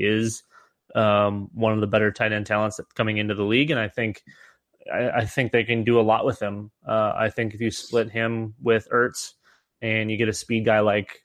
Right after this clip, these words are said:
like Wallace on the outside, that kind of takes away a lot of Nelson Aguilar's work. He worked primarily as a slot receiver.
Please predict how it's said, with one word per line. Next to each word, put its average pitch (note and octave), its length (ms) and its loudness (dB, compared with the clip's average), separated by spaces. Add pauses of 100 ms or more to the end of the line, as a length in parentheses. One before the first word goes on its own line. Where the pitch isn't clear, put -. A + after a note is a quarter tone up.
(220)
like A2+ 180 -8
Wallace G#2+ 300 0
on A2 40 -8
the G#2+ 120 -8
outside, D3 560 0
that - 240 0
kind G3+ 320 -2
of A3+ 100 -2
takes C#3 300 -2
away B2 320 4
a A#2 80 4
lot A2 200 4
of A2 120 4
Nelson A2 300 -4
Aguilar's G#2+ 440 -6
work. A2 380 -2 (300)
He B2 60 -6
worked C3+ 220 2
primarily B2+ 420 0
as A#2 120 -2
a G#2+ 40 -6
slot A2+ 280 2
receiver. A#2 580 -2